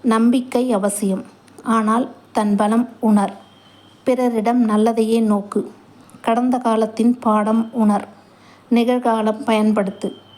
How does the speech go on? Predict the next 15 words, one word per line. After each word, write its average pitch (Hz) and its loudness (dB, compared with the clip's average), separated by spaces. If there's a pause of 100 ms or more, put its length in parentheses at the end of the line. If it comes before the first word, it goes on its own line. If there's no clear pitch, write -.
(360)
எதிர்காலம் 226 -2
தயாராகு. 208 0 (560)
இன்முகம் 247 2
பழகு. 202 -2 (540)
வெற்றி 226 0 (320)
பணம், 240 2
பொருள் 214 0
மட்டுமல்ல, 208 0 (540)
மகிழ்ச்சி 226 0 (200)
மனதை 226 0
பொறுத்தது. 208 -4 (580)
இறை 240 0
நினை. 208 0 (600)
தீதும் 262 2
நன்றும் 214 2